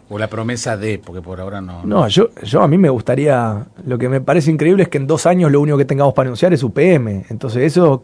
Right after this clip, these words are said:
Speaker 2: el gobierno cae en la desesperación de anunciar algo y por anunciar algo le promete y le regala todo. Entonces ahí caemos en un problema de, de igualdad de oportunidades, donde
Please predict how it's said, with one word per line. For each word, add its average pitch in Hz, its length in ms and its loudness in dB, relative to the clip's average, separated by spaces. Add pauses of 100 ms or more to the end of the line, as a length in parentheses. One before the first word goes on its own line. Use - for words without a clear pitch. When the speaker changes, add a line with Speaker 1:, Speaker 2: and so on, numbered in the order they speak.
Speaker 2:
el 135 180 -6
gobierno 160 360 2
cae 147 260 2
en 123 40 -6
la 120 100 0
desesperación 131 720 0
de 135 80 0
anunciar 151 380 0
algo 214 400 2 (240)
y 127 80 -2
por 131 180 0
anunciar 156 360 2
algo 208 260 4
le 160 100 4
promete 156 400 0
y 180 60 2
le 151 100 4
regala 131 360 0
todo. 104 360 -8 (240)
Entonces 131 340 -2
ahí 160 180 6
caemos 123 360 -2
en 127 60 -2
un 127 60 -6
problema 147 640 2
de, 135 220 -4
de 135 260 -2
igualdad 135 540 2
de 139 60 2
oportunidades, 120 760 -6
donde 117 280 -4